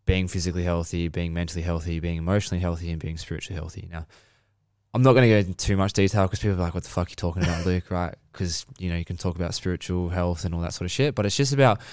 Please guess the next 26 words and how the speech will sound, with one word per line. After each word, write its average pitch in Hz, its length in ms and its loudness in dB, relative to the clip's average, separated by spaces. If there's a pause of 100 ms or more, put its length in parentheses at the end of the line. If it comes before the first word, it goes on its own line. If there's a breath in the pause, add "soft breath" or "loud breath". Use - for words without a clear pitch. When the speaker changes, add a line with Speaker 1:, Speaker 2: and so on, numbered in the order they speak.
(140 loud breath)
Speaker 1:
becoming 101 340 0
the 98 80 0
best 92 220 2
version 90 260 0
of 87 60 0
yourself, 85 560 -4
becoming 90 320 -2
your 85 80 -4
true 90 320 -2
higher 90 300 0
self 90 380 0
and 90 140 -4
enjoying 95 400 2
every 90 140 0
moment, 87 380 -4 (120)
and 95 160 -4
then 92 120 -2
having 92 280 0
a 90 60 0
resilience 90 400 -2
mindset 87 480 -2
and 92 80 -6
wanting 87 140 -4
to - 100 -12
grow. - 200 -10 (1500 loud breath)
It, - 160 -12